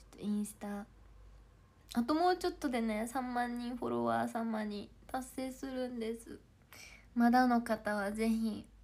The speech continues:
よろしくお願いします。夏コンってどこでやるん？えっと、カラーズのやつはゼップナンバーですね。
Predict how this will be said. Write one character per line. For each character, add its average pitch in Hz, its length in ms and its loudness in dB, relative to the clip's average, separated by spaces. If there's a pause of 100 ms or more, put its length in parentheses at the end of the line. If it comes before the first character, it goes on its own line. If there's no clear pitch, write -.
(100)
よ 254 160 2
ろ 269 140 6
し - 80 -8
く 277 120 4
お 262 60 2
願 254 360 -2
い 254 60 -8
し - 100 -12
ま 233 180 -6
す。 233 60 -16 (2000)
夏 240 260 0
コ 294 160 2
ン 320 60 0
っ - 20 -8
て 247 100 0
ど 220 140 -2
こ 233 140 0
で 226 100 0
や 226 120 2
る 214 100 -2
ん？ 190 80 -12 (400)
え 202 80 -4
っ - 20 -8
と、 196 460 -4 (1800)
カ - 100 0 (340)
ラ 370 80 12
ー - 20 8
ズ 320 120 2
の 294 180 6
や 294 160 6
つ - 180 -2
は 302 540 10 (560)
ゼ - 220 -2
ッ 190 60 -2 (420)
プ 196 340 -4 (360)
ナ 196 180 2
ン 185 220 -6
バ 226 240 -8 (960)
ー - 20 -14
で 214 60 -12
す - 140 -14
ね。 190 180 -12